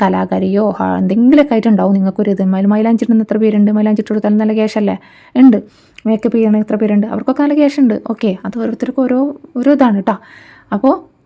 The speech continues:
ഞാൻ പറയാണ്, നിങ്ങൾക്ക്, ഏഹ്, എൻ്റെ വീഡിയോ ഇഷ്ടപ്പെട്ടിട്ടുണ്ടെങ്കിൽ ഒന്ന് ലൈക്ക് ചെയ്യണം. ഞാൻ ഇത്രയും പറഞ്ഞതുകൊണ്ട് നിങ്ങളെ അനുഭവങ്ങളോ എന്തെങ്കിലും ഉണ്ടെങ്കിൽ ഒന്ന് കമൻസ് രേഖപ്പെടുത്തുക. ഞാൻ പറഞ്ഞ പോലെ തന്നെ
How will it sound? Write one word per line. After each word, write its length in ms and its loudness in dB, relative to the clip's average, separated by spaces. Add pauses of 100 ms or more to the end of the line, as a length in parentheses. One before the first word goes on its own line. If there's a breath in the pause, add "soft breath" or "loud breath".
(120)
ഞാൻ 180 -2
പറയാണ്, 460 0 (340)
നിങ്ങൾക്ക്, 360 -2 (440)
ഏഹ്, 200 -4
എൻ്റെ 160 -2
വീഡിയോ 220 0
ഇഷ്ടപ്പെട്ടിട്ടുണ്ടെങ്കിൽ 600 -2
ഒന്ന് 260 0
ലൈക്ക് 220 -4
ചെയ്യണം. 240 -4
ഞാൻ 100 0
ഇത്രയും 340 -2
പറഞ്ഞതുകൊണ്ട് 420 0
നിങ്ങളെ 220 0
അനുഭവങ്ങളോ 460 -2
എന്തെങ്കിലും 360 0
ഉണ്ടെങ്കിൽ 240 0
ഒന്ന് 120 0
കമൻസ് 360 -2
രേഖപ്പെടുത്തുക. 520 -4 (420 loud breath)
ഞാൻ 100 2
പറഞ്ഞ 240 2
പോലെ 240 -2
തന്നെ 300 0